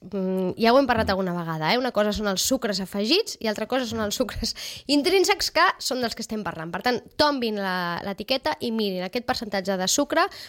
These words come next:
Speaker 1: no ha de superar el, què has dit, el quatre?
Speaker 2: No, entre un tres, tres coma cinc per cent màxim.
Speaker 1: Màxim, tres, tres coma cinc per cent màxim. No cal, al final això, l'exercici l'han de fer una vegada.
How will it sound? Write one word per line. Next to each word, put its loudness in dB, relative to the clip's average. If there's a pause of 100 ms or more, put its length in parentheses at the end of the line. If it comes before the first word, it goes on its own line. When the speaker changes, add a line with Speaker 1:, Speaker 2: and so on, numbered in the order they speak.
(120)
Speaker 1:
no 4
ha 6
de 4
superar 2 (100)
el, -2
què 4
has 0
dit, -2
el 0
quatre? 0 (640)
Speaker 2:
No, 4
entre 4
un 4
tres, 2
tres -2
coma 2
cinc 0
per 4
cent 0 (160)
màxim. 0
Speaker 1:
Màxim, 0
tres, 2
tres -2
coma -2
cinc -4
per -2
cent 0 (220)
màxim. -2 (560)
No 2
cal, 8 (260)
al -8
final 2
això, 0 (260)
l'exercici 0
l'han 2
de 0
fer 0
una 2
vegada. 0